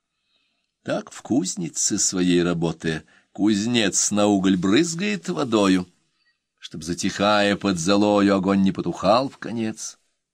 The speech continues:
А наша юная принцесса растет, отстаивая мессы, сердечность нежной простоты от милой матери в наследстве ей досталось, а от отца к ней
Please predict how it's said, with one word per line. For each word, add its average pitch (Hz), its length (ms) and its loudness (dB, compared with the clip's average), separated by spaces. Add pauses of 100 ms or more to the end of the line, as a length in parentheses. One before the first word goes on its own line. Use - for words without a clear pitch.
(480)
А 80 100 -14
наша 117 420 -2
юная 95 480 -4
принцесса 80 1000 -6
растет, - 760 -6 (220)
отстаивая 82 880 -2
мессы, - 580 -4 (320)
сердечность 123 1200 2
нежной 120 500 0
простоты 117 840 -4 (260)
от - 200 -4
милой 110 300 4
матери 104 540 0
в 98 60 -4
наследстве 98 760 -4
ей 92 80 -4
досталось, 101 880 -4 (300)
а 87 140 0
от 87 140 -2
отца 135 520 0
к - 120 -20
ней 80 340 -4